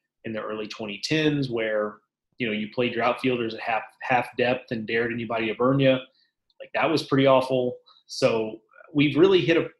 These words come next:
pretty good balance in college baseball right now. And I don't really hear anybody complaining necessarily about the way the game is played these days, at least in terms of that type of stuff. And I think,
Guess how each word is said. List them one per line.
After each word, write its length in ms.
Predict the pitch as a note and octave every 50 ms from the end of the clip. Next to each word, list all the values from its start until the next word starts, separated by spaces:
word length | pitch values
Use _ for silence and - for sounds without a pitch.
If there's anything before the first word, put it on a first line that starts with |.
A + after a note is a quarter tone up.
| - - -
pretty 260 | E3+ F3 E3+ E3+ E3
good 180 | D#3 D#3 C#3+
balance 380 | B2+ C3 B2 C3 D3 D3+ D3 -
in 80 | D3+ D3
college 300 | D3 C#3+ D3 D3 C#3+ C#3+
baseball 360 | D3+ D3+ D3 - D3+ D3 D3
right 180 | D3 D3 D3
now. 340 | - D3 D3 D3 D3+ C#3+ C3
And 140 | A2+ A2+ G#2+ - _ _ _ _ _ _ _ _ _ _ _ _ _ _ _ _ _ _ _ - -
I 40 | -
don't 260 | C3 C#3 C#3+ C#3 - - _
really 240 | C#3 C#3 C#3 C#3 C3+
hear 180 | C3 C3 C#3 C3+
anybody 340 | C3+ C3+ C3 C3 C3 C3+ C3
complaining 480 | - C3+ A#2+ - C3 C3+ D3 D3 D3
necessarily 540 | C#3+ C#3+ C#3 - C3+ - C#3+ C#3+ D3 D3+ D3
about 200 | C#3 C#3 B2+ C3
the 60 | B2
way 140 | A2+ A#2+ C3
the 100 | B2 C3
game 200 | B2 B2+ C3 B2+
is 100 | B2 -
played 280 | - - B2+ C3 C3 C3
these 160 | C#3+ C3+ C3
days, 200 | C#3+ C#3 C#3 C3+
at 80 | B2
least 220 | A#2 B2 B2 - -
in 80 | A2+
terms 240 | A2 - B2+ B2 A2
of 80 | A2 -
that 180 | G#2+ A2 B2 - - - _ _ _ -
type 200 | C3 C3 C3 -
of 120 | C3+ B2+
stuff. 340 | - - D3+ C#3 C#3 C#3 C#3 - - _ _ _ _ _ _ _ _ _ _ _ _ _ _ -
And 80 | C#3+ C3
I 100 | B2+ -
think, 220 | - D3+ C#3 C3